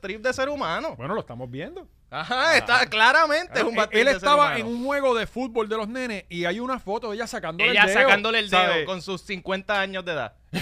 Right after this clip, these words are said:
Speaker 1: Claro que sí, madurez emocional, eh, en, en high.
Speaker 3: Bueno, pero que tú sabes, que, eh, eh, la, la, esta muchacha se, se sienten, este,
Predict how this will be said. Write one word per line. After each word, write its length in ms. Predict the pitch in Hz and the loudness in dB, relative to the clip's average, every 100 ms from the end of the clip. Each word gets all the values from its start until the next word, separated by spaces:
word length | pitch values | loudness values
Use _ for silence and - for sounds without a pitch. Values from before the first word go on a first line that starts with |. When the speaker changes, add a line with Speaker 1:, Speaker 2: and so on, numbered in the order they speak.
| - - | -8 -2
Speaker 1:
Claro 300 | 214 202 214 | 4 6 6
que 100 | 214 | 2
sí, 280 | - 127 113 | -2 -8 -4
madurez 500 | 165 180 180 214 220 | -2 0 0 -2 -2
emocional, 600 | 226 208 196 180 180 226 214 | -4 -4 -4 -2 0 0 0
eh, 280 | 180 165 151 | -2 -2 -4
en, 280 | 160 143 | -8 -8
en 120 | 151 151 | -8 0
high. 300 | 185 170 - | 2 2 -2
Speaker 3:
Bueno, 180 | 92 127 | -12 -10
pero 200 | 156 92 | -10 -10
que 80 | 90 | -12
tú 120 | 107 | -14
sabes, 420 | - 95 95 135 - | -14 -12 -12 -14 -12
que, 60 | |
eh, 640 | 120 104 98 92 92 95 - | -10 -8 -8 -8 -10 -12 -12
eh, 100 | 104 | -10
la, 240 | 101 98 | -6 -4
la, 200 | 98 101 - | -4 -6 -8
esta 160 | - | -12
muchacha 240 | 117 131 123 | -10 -8 -6
se, 220 | 131 120 | -4 -6
se 120 | 131 | -8
sienten, 380 | 127 120 - 120 | -10 -12 -10 -10
este, 540 | 120 - 123 110 107 | -10 -8 -6 -4 -6